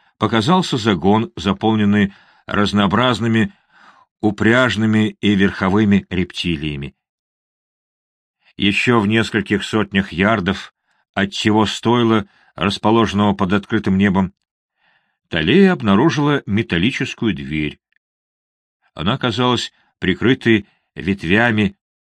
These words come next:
нескольких крепких дубов и была врезана прямо в поверхность невысокой скалы.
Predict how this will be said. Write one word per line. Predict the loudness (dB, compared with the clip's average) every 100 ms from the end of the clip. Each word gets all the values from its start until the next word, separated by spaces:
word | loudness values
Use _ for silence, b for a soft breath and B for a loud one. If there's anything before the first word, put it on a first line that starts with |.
| _ _ _ _
нескольких | -4 0 0 -2 -4 -2 -2 0
крепких | 0 0 -2 -6 -2
дубов | 0 2 0 -2 -16 _ _ _ _ _ _
и | -12 -2
была | 0 2
врезана | 2 2 2 -2 -4
прямо | 0 0 2 -2
в | -2
поверхность | 0 2 0 -2 -8 -8 -6
невысокой | -6 -4 -4 -4 -6
скалы. | -8 -10 -10 -12